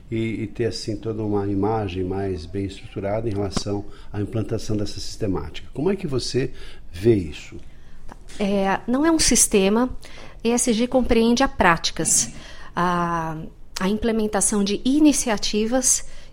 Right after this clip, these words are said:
Speaker 2: que estão, é, abaixo desses três pilares. É, aqui no Brasil é um ponto interessante, porque aqui no Brasil nós estamos ainda numa fase de adaptação,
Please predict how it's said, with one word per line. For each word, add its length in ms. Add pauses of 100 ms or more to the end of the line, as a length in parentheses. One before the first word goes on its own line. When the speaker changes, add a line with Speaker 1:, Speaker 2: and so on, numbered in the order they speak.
Speaker 2:
que 100
estão, 640 (360)
é, 720
abaixo 460
desses 520 (240)
três 300
pilares. 680 (500)
É, 540 (180)
aqui 200
no 100
Brasil 360
é 40
um 60
ponto 240
interessante, 560
porque 220
aqui 160
no 100
Brasil 540 (500)
nós 180
estamos 500
ainda 600 (200)
numa 200
fase 340
de 140
adaptação, 1200